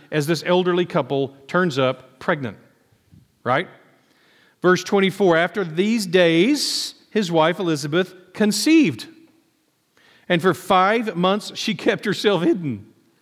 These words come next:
Yeah. "Saying, 'Thus the Lord has done for me in the days when he looked on me to take away my reproach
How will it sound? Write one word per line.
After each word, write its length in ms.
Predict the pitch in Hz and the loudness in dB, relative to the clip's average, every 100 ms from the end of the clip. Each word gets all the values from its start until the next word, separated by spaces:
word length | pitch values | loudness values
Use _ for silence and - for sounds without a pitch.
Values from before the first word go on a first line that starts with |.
| _ | _
Yeah. 380 | 127 175 247 143 - _ _ _ _ _ | -2 2 2 -2 -10 _ _ _ _ _
"Saying, 500 | - 220 190 170 156 - - _ | -2 2 2 2 -2 -8 -18 _
'Thus 300 | 143 202 247 | 0 2 2
the 140 | - 208 | 2 0
Lord 300 | 202 208 196 | 4 4 4
has 160 | 190 | 0
done 320 | 143 185 208 220 | 0 0 0 0
for 220 | 226 208 | 0 0
me 180 | 185 180 | 2 0
in 80 | |
the 60 | 170 | 0
days 340 | 160 165 170 | 0 0 0
when 80 | 170 | -2
he 100 | 160 | -2
looked 280 | 160 202 190 | -2 -2 -2
on 160 | 143 135 | -2 -2
me 160 | 135 | -4
to 140 | 131 143 | -6 -10
take 340 | - 269 - | -6 -6 -4
away 240 | 220 202 | -2 0
my 140 | 196 180 | 0 0
reproach 720 | 175 165 185 170 160 - | 0 -2 -2 -2 -4 -14